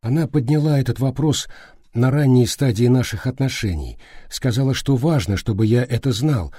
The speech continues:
но всегда подавала это в довольно обтекаемой форме, по крайней мере, мне.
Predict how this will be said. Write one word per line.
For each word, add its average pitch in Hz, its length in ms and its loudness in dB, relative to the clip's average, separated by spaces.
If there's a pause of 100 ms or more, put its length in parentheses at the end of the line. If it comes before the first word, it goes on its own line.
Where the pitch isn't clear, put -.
(220)
но 127 180 2
всегда 131 520 -2
подавала 147 500 2
это 139 380 0 (160)
в 98 100 -8
довольно 127 400 2
обтекаемой 123 680 0
форме, 71 540 -6 (340)
по 117 100 -4
крайней 117 380 2
мере, 120 220 4
мне. 123 320 2